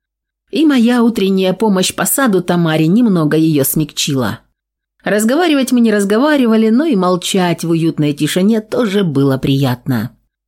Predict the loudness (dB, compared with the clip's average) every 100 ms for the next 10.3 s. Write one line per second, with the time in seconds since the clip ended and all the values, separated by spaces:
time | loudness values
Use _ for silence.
0 | _ _ _ _ -4 -2 0 0 0 2
1 | 2 0 0 0 0 0 -2 0 0 0
2 | 0 0 -2 -2 -2 -2 -2 0 2 2
3 | 0 0 -2 -4 -2 0 -2 -2 -4 -2
4 | -2 -2 -4 -6 -6 -8 _ _ _ _
5 | _ -4 -2 0 0 0 0 0 0 0
6 | 0 2 2 0 0 0 0 -2 -2 -2
7 | -2 0 0 0 0 0 -2 0 0 0
8 | -2 -4 -6 -4 -2 0 2 2 0 0
9 | 0 2 0 -4 -4 -2 0 0 0 -2
10 | -2 -4